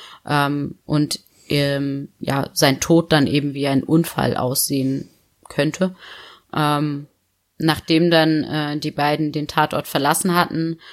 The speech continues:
wurde sein, äh, James Körper dann auch tatsächlich von einem Zug getroffen und in zwei Hälften geschnitten.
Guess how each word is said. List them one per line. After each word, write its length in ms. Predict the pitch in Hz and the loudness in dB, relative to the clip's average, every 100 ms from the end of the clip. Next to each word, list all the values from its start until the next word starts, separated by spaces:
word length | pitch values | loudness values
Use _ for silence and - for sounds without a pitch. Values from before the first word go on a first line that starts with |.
| - - | -10 2
wurde 300 | 175 180 175 | 6 6 6
sein, 260 | 175 165 | 6 4
äh, 160 | - 160 | 0 0
James 280 | 170 165 - | 2 2 0
Körper 340 | 170 160 160 | 2 2 2
dann 200 | 151 143 | 0 0
auch 100 | 139 | 0
tatsächlich 640 | - 139 - 156 156 160 | -2 -4 2 2 2 -4
von 180 | - 151 | 0 0
einem 200 | 139 147 | 2 0
Zug 220 | - 160 - | 0 -2 -6
getroffen 520 | - - 160 180 156 | -6 0 2 2 0
und 120 | 143 | -2
in 160 | 139 139 | -6 -4
zwei 280 | - 143 | 0 0
Hälften 360 | 135 147 - 160 | 0 -4 -2 -2
geschnitten. 480 | 143 - 147 165 | -2 -4 -4 -6